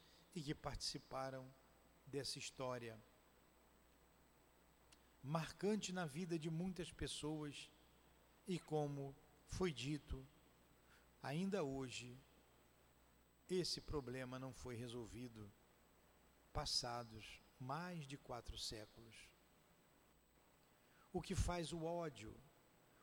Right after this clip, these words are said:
o que faz a falta de amor, a falta de perdão. Por isso o Senhor nos conclamou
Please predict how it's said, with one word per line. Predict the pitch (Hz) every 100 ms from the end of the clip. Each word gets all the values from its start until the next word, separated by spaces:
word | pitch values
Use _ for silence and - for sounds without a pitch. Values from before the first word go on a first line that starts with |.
| -
o | 202
que | 160 170
faz | - 175 156
a | 165
falta | - 160 160 156 156
de | 139 143
amor, | 131 127 143 143 - - - - -
a | -
falta | - - 135 127 131
de | 117
perdão. | 110 120 101 113 113 117 - - - - - - - - - - -
Por | - 165
isso | 180 214 185 196
o |
Senhor | 160 202 170 180 196
nos | 180 165
conclamou | - 170 160 160 135 147 151 156